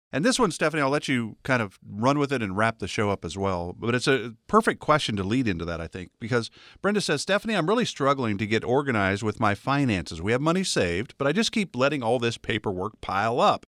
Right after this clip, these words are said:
Could you help me sort through everything I have, or would I need to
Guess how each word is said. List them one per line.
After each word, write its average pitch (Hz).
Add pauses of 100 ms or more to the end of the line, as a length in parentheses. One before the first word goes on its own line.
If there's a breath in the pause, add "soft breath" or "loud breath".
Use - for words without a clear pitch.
Could 175
you 214
help 233
me 240
sort -
through 190
everything 180
I 151
have, 160
or 160 (340 soft breath)
would 156
I 170
need 190
to 151